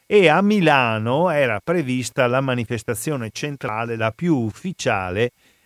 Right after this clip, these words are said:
alla quale ha significativamente presenziato il Presidente della Repubblica Sergio Mattarella. Alla manifestazione di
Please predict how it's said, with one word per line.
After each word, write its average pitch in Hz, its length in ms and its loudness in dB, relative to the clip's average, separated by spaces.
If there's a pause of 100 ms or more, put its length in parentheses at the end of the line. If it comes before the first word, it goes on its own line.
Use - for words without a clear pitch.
alla 165 220 4
quale 127 420 4
ha 123 300 2
significativamente 135 1800 -4
presenziato 123 1160 0
il 123 300 -2 (480)
Presidente 147 640 0
della 120 220 2
Repubblica 113 960 -2 (400)
Sergio 123 800 0
Mattarella. 98 1040 -6
Alla 214 320 2
manifestazione 139 1000 -4
di 120 280 -6